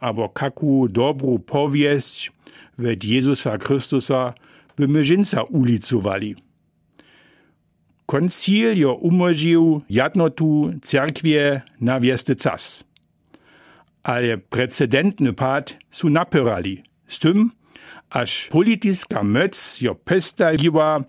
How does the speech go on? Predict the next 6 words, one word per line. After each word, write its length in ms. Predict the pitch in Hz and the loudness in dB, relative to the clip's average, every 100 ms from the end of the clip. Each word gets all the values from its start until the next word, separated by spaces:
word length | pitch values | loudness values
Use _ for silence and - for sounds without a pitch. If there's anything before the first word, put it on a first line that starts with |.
| _ | _
teologisku 800 | - 170 185 226 185 135 - 139 | 2 4 4 2 0 0 0 -2
wierność. 920 | 101 107 107 104 98 - - - - - _ _ _ _ _ _ _ _ _ _ _ _ _ | 0 0 0 0 -2 -4 -12 -12 -14 -16 _ _ _ _ _ _ _ _ _ _ _ _ _
We 140 | 117 110 | -6 -4
tego 360 | - 151 160 | -2 0 2
czasa 420 | 160 - 139 123 107 | 0 0 0 0 -2
sem 500 | - 135 156 160 | 0 0 2 0